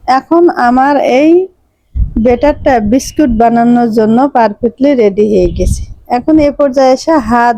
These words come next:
ধুয়ে হাতে একটু তেল লাগাই নেব। এই যে দেখুন হাত ধুয়ে হাতে একটু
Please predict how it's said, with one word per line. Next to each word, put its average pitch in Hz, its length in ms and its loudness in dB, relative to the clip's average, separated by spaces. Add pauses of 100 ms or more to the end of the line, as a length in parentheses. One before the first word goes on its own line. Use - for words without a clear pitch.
ধুয়ে 247 300 2
হাতে 233 320 -2
একটু 233 220 -2 (100)
তেল 247 240 0
লাগাই 180 280 2
নেব। 175 180 -4 (300)
এই 247 180 0
যে 233 180 -4
দেখুন 226 440 -2
হাত 226 260 0 (100)
ধুয়ে 262 260 2
হাতে 233 380 -2
একটু 269 220 -6